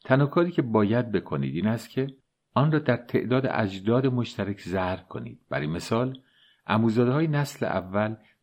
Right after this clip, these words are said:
دو جد مشترک دارند و فاصلهٔ نسلی از طریق هر جد که باشد چهار است. بنابراین میزان خویشاوندی برابر است با دو ضرب در یک دوم به توان چهار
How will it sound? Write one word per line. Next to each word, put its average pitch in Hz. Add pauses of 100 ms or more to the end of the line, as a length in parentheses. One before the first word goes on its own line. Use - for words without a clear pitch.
(180)
دو 147
جد 131
مشترک 87
دارند - (340)
و 69
فاصلهٔ 87
نسلی 104
از -
طریق 90
هر 98
جد 101
که 92
باشد 80 (320)
چهار 92
است. -
بنابراین 113 (200)
میزان 117
خویشاوندی 71 (340)
برابر 101
است 135
با 113 (320)
دو 147
ضرب 104
در 87
یک 135
دوم 117
به 110
توان 92
چهار 80